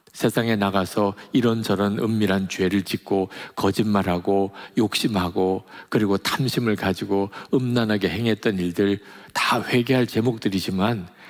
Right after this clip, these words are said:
진짜 중요한 핵심은 아닙니다. 우리가 하나님 앞에 정말 회개해야 될 것은 예수님을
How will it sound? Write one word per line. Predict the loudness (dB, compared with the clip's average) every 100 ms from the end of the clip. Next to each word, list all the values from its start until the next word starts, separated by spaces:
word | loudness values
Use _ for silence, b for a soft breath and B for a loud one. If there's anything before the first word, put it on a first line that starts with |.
| B B B B
진짜 | 0 4 4 2 -2
중요한 | -2 0 2 0 0
핵심은 | -4 -2 -2 -2 -2 -4
아닙니다. | -6 -6 -6 -12 -14 -20 -20 _ _ _ _ _ _ _ B B B 0
우리가 | 4 4 2 -2 B B B B
하나님 | 0 2 2 0
앞에 | 2 0
정말 | 2 0 4 4 4
회개해야 | 2 2 4 4 4 2
될 | 0 -2
것은 | -4 -6 -4 0 0 _ _ _ -20 B 0
예수님을 | 0 2 2 2 4 2